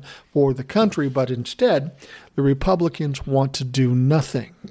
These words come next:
All they wanna do is whatever they wanna do, and if the Democrats are involved, they don't want any part of it, which is totally contrary to what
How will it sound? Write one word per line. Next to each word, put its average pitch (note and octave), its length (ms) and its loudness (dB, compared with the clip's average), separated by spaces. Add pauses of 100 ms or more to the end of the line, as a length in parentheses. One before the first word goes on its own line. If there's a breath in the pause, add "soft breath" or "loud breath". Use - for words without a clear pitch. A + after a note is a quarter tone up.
(600 loud breath)
All G3 240 2
they F#3+ 160 2
wanna D#3+ 320 2
do C#3 260 0
is C3 140 -2
whatever C3 340 0
they D3+ 240 4
wanna E3 340 2
do, C#3 380 0 (380 loud breath)
and C3 120 -2
if B2 140 -6
the B2+ 80 -4
Democrats D#3 720 0
are C3+ 160 2
involved, C3 520 2 (280 soft breath)
they C#3 160 2
don't C3 180 2
want B2+ 220 2
any A#2 180 0
part C3 320 2
of A2 120 -6
it, - 100 -18 (580 loud breath)
which C3+ 260 0
is B2+ 200 -2
totally D#3 480 2
contrary C3 840 0
to C#3 140 0
what C3+ 320 0